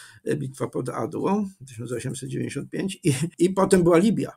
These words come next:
Libia, która była bardzo ważnym, m, momentem, gdyż, e, miała być takim miejscem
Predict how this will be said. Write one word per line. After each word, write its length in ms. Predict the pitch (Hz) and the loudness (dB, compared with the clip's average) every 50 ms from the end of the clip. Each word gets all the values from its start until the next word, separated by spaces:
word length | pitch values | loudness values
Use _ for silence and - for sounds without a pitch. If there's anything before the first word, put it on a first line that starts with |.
| - | -2
Libia, 320 | - 139 156 151 170 170 185 | 2 2 2 4 4 2 2
która 280 | 180 - - 156 160 | 2 0 0 0 2
była 140 | 143 151 156 | 2 2 2
bardzo 320 | 135 147 165 160 147 170 151 | 4 4 2 4 4 2 4
ważnym, 380 | 131 156 160 139 165 170 170 175 180 - | 4 4 4 4 2 0 0 -2 -2 -2
m, 280 | 139 147 143 143 147 | 0 0 0 2 2
momentem, 540 | 147 147 147 143 151 170 170 185 175 180 156 - | 2 2 2 2 0 0 0 -2 -2 -2 -4 -4
gdyż, 420 | 143 127 147 156 147 - - - | -2 2 2 2 2 0 -6 -6
e, 160 | 131 131 131 131 | -4 -4 -4 -4
miała 420 | 123 120 123 135 175 185 190 185 160 | -4 -2 0 2 4 4 4 2 2
być 380 | 139 156 170 170 - - - | 2 2 0 0 -2 -6 -6
takim 320 | - 143 139 - 156 151 139 | -4 -6 -4 -4 -2 0 2
miejscem 460 | 139 170 185 - - - 170 170 | 2 2 2 0 -2 -2 -2 -2